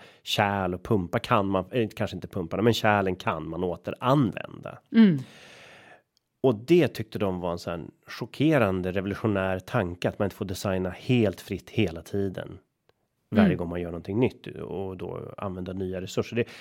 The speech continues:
Speaker 1: det stötte på ett enormt motstånd, för det ifrågasatte tanken på att det viktigaste är att man alltid kan designa allting helt nytt efter senaste modetrend.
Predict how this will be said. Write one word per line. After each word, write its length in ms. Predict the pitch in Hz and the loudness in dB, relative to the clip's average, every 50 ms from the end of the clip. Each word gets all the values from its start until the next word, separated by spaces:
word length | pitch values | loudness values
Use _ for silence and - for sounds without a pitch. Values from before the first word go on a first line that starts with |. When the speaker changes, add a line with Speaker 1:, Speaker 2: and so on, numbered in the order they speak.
| - - - - - _ | -20 -20 -20 -20 -10 _
Speaker 1:
det 200 | - 131 147 156 | 2 4 4 4
stötte 340 | 147 - 147 123 - - 95 | 2 0 -2 -2 -2 -2 -6
på 160 | - 107 101 | -4 -2 -4
ett 120 | 98 - - | -2 -2 0
enormt 500 | - 123 143 180 190 147 110 104 87 101 | 2 4 4 6 6 4 4 2 0 0
motstånd, 560 | 110 127 123 98 80 - - - 131 104 - | 2 2 2 2 0 -2 0 2 2 2 2
för 80 | - | 0
det 60 | 101 107 | -2 -2
ifrågasatte 720 | 104 - - 143 127 107 104 - - - - 98 - 101 | -2 0 0 2 4 4 4 2 -2 -2 -2 -4 -4 -6
tanken 520 | - - 156 135 101 95 92 - 143 139 | -4 -2 -2 0 -2 -2 -2 -2 -2 -2
på 240 | 135 - 95 90 92 | -2 -2 0 2 2
att 160 | 95 95 - | 0 -2 -4
det 80 | - 95 | -6 -4
viktigaste 460 | 101 113 - - - 110 101 - 101 | -4 -4 -6 -4 -4 -6 -4 -4 -4
är 20 | 90 | -4
att 60 | 82 | -4
man 160 | 90 92 - | -4 -6 -6
alltid 320 | 104 98 90 - - 85 | -6 -8 -8 -10 -14 -14
kan 140 | - 92 90 | -12 -10 -10
designa 500 | 87 90 - - 92 92 87 90 87 87 | -10 -10 -10 -8 -8 -8 -8 -8 -10 -10
allting 520 | - 82 85 90 - - - 95 95 95 92 | -10 -10 -10 -12 -14 -14 -14 -14 -12 -12 -12
helt 320 | - - 87 87 - - | -12 -12 -12 -12 -12 -12
nytt 360 | - 98 - _ _ _ - | -14 -14 -14 _ _ _ -14
efter 200 | - - - - | -12 -12 -12 -14
senaste 380 | - - - - - - - 104 | -12 -12 -10 -12 -12 -10 -10 -8
modetrend. 840 | 104 113 104 - - - 196 - - 156 127 - - - - - | -6 -6 -6 -6 -6 -6 -8 -6 -2 -4 -4 -4 -6 -12 -14 -16